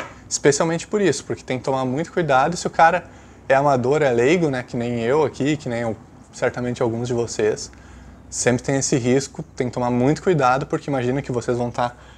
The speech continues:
apoiando aqui a chave na orelha, daqui a pouco se pega numa polia, alguma coisa e força pra cima, pode machucar, né?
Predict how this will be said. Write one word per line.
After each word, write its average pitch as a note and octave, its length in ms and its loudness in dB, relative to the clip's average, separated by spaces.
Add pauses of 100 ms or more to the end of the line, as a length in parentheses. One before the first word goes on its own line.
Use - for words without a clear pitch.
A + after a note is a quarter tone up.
(140)
apoiando C3 640 0
aqui E3 160 -2
a C3+ 80 -2
chave C3 360 -4
na C#3+ 120 -2
orelha, B2+ 440 -2 (420)
daqui A#2 160 -2
a - 20 0
pouco - 180 0
se - 120 -6
pega B2+ 320 0
numa B2+ 220 -6
polia, C3 360 2
alguma A#2+ 220 0
coisa B2 360 0
e A2+ 160 2 (920)
força A#2+ 420 2
pra B2 160 -8
cima, B2+ 300 -8
pode B2+ 220 -6
machucar, C3+ 480 -6
né? G#2 140 -8